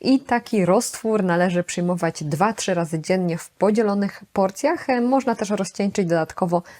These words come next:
naparem z rumianku. E, mówiąc o przyjmowaniu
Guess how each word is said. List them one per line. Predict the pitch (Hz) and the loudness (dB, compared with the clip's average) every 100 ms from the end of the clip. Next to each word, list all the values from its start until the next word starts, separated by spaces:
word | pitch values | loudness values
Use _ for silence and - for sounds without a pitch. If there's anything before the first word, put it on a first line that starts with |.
| - | -2
naparem | 311 - 180 170 | 0 2 2 2
z | 170 | 2
rumianku. | 185 220 214 180 165 - - - - - - | 4 6 6 2 0 -6 -10 -14 -12 -12 -6
E, | - 190 | 0 2
mówiąc | 196 254 339 311 262 - | 6 6 6 4 0 0
o | 233 | -2
przyjmowaniu | - 240 214 196 226 | 0 0 2 2 2